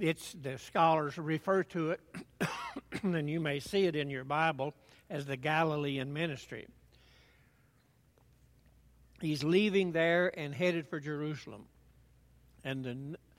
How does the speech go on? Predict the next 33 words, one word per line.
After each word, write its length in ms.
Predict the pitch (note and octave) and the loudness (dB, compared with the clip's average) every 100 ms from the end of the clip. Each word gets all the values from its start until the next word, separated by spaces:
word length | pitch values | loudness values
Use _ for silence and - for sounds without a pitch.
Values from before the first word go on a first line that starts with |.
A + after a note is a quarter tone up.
| - _ | -20 _
the 120 | - C#3+ | -6 0
rest 320 | E3 F#3+ - | 2 2 -2
of 100 | D#3+ | -2
the 80 | E3 | -2
book 400 | D#3 F3+ F#3 - | 2 2 0 -6
will 200 | D3 C#3 | -6 -4
be 240 | D3+ D#3 | -2 -2
talking 520 | - E3 E3+ E3 D3 | 0 2 2 0 -8
about 460 | C#3+ D3+ D3 D3+ - - - _ _ _ _ _ _ _ | -6 -2 0 0 -2 -14 -20 _ _ _ _ _ _ _
Jesus 640 | C3+ E3 F3+ D#3+ F3 D#3+ - | -4 0 2 2 -2 -2 -6
in 160 | C3+ | -8
the 140 | C#3 C3+ | -6 -4
area 680 | D#3 E3+ E3 E3 D#3+ D#3 | 0 2 2 2 0 -2
of, 320 | C#3+ B2 B2 A2+ - _ - _ - _ | -2 -4 -6 -10 -20 _ -20 _ -20 _
uh, 80 | - | -12
down 320 | B2+ C#3+ D#3+ | -4 -2 -2
by 100 | C#3+ | -4
the 140 | C#3 C#3 | -6 -6
Jordan 440 | D#3 E3 E3 C#3+ | -2 0 0 -4
River, 380 | D3 E3 D#3+ D3+ D#3 - - | -2 -2 0 -4 -6 -16 -18
past 360 | - D3+ D3 - | -4 -2 -2 -4
Jericho, 640 | D#3 D#3+ E3 - C#3+ D3 | -2 0 0 -2 -4 -4
back 320 | C#3+ D3+ D3+ D3+ | -2 -2 0 -4
up 180 | C3 | -6
to 140 | - C#3 | -8 -10
Jerusalem, 840 | C#3+ C#3 C#3+ D#3 C#3 D#3 C#3 C#3 - _ _ _ - _ _ _ | -8 -6 -4 -6 -6 -6 -8 -8 -16 _ _ _ -20 _ _ _
uh, 220 | B2 A2+ A2+ - | -10 -10 -12 -12
for 140 | C#3+ C3+ | -8 -6
the 140 | B2+ | -4
bulk 420 | C#3+ D3+ D#3 - - - | 0 2 0 -4 -12 -6
of 320 | C3 B2+ B2+ | -4 -4 -10
his 260 | F3 D3 C3 | -8 -8 -6
life 400 | C3+ C#3 C#3+ | -2 2 0